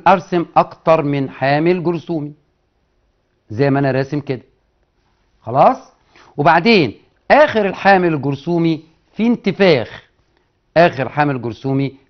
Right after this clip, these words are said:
في انتفاخ، ولكن الانتفاخ انفجر. جوه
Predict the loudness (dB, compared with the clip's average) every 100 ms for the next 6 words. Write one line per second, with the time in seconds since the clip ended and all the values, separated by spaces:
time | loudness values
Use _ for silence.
0 | _ -4 -2 -4 0 2 2 0 -4 0
1 | 0 -2 -6 -8 -8 -8 -8 -8 -6 -6
2 | -8 _ _ _ _ _ _ _ _ _
3 | -8 2 4 4 2 2 2